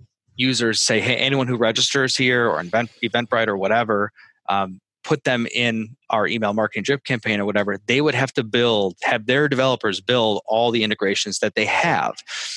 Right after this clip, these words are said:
So before Zapier, you know, we've used Lead Pages for a long time. Lead Pages might have, like, five things that they can connect to. But now, <laughs> if they just connect it to Zapier, now the sky's the limit. You can have, you know, five diff-, five hundred different things happen just by creating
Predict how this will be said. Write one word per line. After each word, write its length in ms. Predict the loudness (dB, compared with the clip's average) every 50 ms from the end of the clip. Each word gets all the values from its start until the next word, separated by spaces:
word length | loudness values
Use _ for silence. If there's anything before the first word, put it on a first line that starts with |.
| -10 -6
So 160 | -4 -2 -2
before 380 | 0 -2 -2 -2 0 2 2 2
Zapier, 640 | 2 2 2 2 2 2 2 2 2 2 0 0 -2 -4
you 80 | -4
know, 80 | -2 -2
we've 240 | 0 -2 -4 -4 -6
used 460 | -4 -2 -2 -2 -2 -2 -4 -4 -4
Lead 160 | -4 -4 -2
Pages 260 | -2 -2 -2 -2 -4 -4
for 100 | -4 -4
a 60 | -4
long 120 | -4 -6 -4
time. 380 | -2 0 0 0 0 -2 -4 -6 -10 -12 -14 -8 _ -2
Lead 120 | -2 0
Pages 280 | 2 0 2 2 0 0
might 160 | 0 0 0
have, 180 | 0 0 0
like, 160 | 0 0 -2 -2 -4 -2
five 420 | 0 2 2 2 2 2 2 0 -2
things 540 | -4 -2 0 0 0 0 -2 -4 -6 -6 -4
that 160 | -4 -2 -2
they 100 | -2 -2
can 120 | -4 -6 -10
connect 380 | -8 -6 -4 -4 -4 -6 -6
to. 160 | -8 -8 -8 -8 -12 _ _ _
But 160 | -4 -4 -2
now, 460 | 0 0 0 2 2 2 2 0 0 0 -2
<laughs> 100 | -2 -4
if 100 | -4 -2
they 220 | -2 -2 -2 -2 -6 -10 -6
just 680 | -2 -2 0 2 2 2 0 0 0 -2 -4 -4 -8 -16 _ _ _ _ _ _ _ _ _ _ _
connect 300 | -2 0 0 0 0 -2
it 80 | -2 -2
to 80 | -2
Zapier, 520 | -2 0 2 0 2 2 2 2 2 0 -2 -6 _ _ _ _ -6
now 320 | -2 0 0 2 2 0
the 140 | 0 0 -2
sky's 320 | -2 0 0 0 0 0
the 100 | 0 0
limit. 220 | 0 0 -2 -4 -8
You 120 | -6 -6 -4
can 100 | -2 -2
have, 160 | -2 -2 -2
you 80 | -4
know, 80 | -6 -4
five 340 | -2 -2 0 0 0 -2 -2
diff-, 240 | -2 -4 -4 -6 -8 -6
five 180 | -2 -2 -2 -2
hundred 420 | -2 -2 -2 -2 -2 -4 -4 -4
different 300 | -4 -6 -6 -8 -10 -10
things 300 | -10 -10 -10 -10 -10 -8
happen 340 | -6 -4 -4 -4 -6 -8 -8
just 200 | -6 -6 -4 -2
by 100 | -2 -2
creating 400 | -2 -2 -2 -2 -2 -2 -6 -8